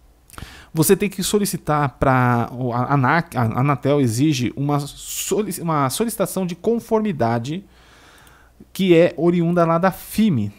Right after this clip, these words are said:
tá certo? Então, o que acontece é o seguinte, pessoal. É, n-, aqui, como vocês veem, não pede nenhuma so-, é, solicitação de conformidade, tá certo? O que que é essa solicitação de conformidade? Eu vou mostrar aqui pra vocês,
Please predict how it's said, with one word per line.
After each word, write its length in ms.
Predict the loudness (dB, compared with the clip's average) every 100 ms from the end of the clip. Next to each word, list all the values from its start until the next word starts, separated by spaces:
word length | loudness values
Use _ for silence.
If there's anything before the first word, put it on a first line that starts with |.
| -12
tá 80 | -6
certo? 360 | -2 0 -2 -10 -16 -20 -20 -14 -10
Então, 360 | -4 -2 -2 -4
o 100 | -6
que 100 | -6
acontece 460 | -4 -4 -4 -4
é 20 | -4
o 20 |
seguinte, 300 | -4 -6 -6
pessoal. 460 | -6 -2 -2 -2 -8 _ _ _ _ -20 -20 -20 -20 -20 -20 _
É, 220 | -2 -2 0
n-, 200 | 0 2
aqui, 380 | 0 -2 -4 -4
como 200 | -2 -2
vocês 280 | -2 -2 0
veem, 440 | 0 0 0 -4 -10 -20 -20 -20 _ -2
não 300 | 2 2 -2
pede 500 | -2 0 2 0 0
nenhuma 480 | 0 0 0 -2 -6
so-, 300 | -12 -12 -8 0
é, 400 | 2 2 2 0 -4 -12
solicitação 680 | -4 0 0 -2 -4 -2
de 100 | -4
conformidade, 800 | -4 -4 -2 -4 0 2 2 0 -6
tá 160 | -6
certo? 280 | -2 -2 -2
O 120 | -6 -6
que 240 | -4 -6
que 100 | -4
é 60 | -6
essa 260 | -4 -6 -6 -12 -20 -20 -20
solicitação 500 | -2 0 0 0 0
de 80 | 0
conformidade? 500 | -2 -2 0 2 2
Eu 60 | 0
vou 80 |
mostrar 220 | -2 -2 -4
aqui 120 | -2
pra 140 | -4
vocês, 600 | -4 -2 0 0 -4 -12